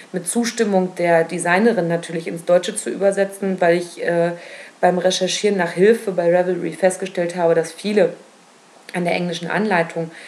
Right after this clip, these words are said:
erstmal scheitern und obwohl es sehr, sehr viele, ähm, Diskussionen dazu gibt, wo man auch Hilfe bekommen kann.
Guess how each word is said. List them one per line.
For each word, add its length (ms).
erstmal 540
scheitern 640
und 100
obwohl 300
es 220
sehr, 160
sehr 140
viele, 560
ähm, 540
Diskussionen 640
dazu 320
gibt, 340
wo 80
man 220
auch 160
Hilfe 300
bekommen 480
kann. 260